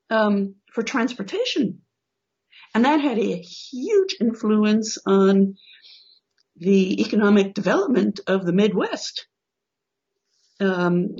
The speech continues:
prior to eighteen fifty, prior to the Civil War. I think we have a tendency in our country to view Robert E. Lee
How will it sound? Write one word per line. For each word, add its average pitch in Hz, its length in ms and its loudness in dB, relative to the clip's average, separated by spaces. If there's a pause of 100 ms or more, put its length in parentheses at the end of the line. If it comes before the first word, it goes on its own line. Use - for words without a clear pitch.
(100)
prior 196 460 2
to 190 460 -2
eighteen 196 400 0
fifty, 180 680 -4
prior 180 300 2
to 175 160 -10
the 170 320 -2 (340)
Civil 180 420 -2
War. 170 300 0 (140)
I 233 100 0
think 330 140 6
we 302 100 6
have 254 180 2
a 277 60 -2
tendency 262 600 -4
in 233 120 2
our 202 120 2
country 220 680 -2 (640)
to - 140 -4
view 226 640 4
Robert 196 380 2
E. 190 120 -2
Lee 196 460 0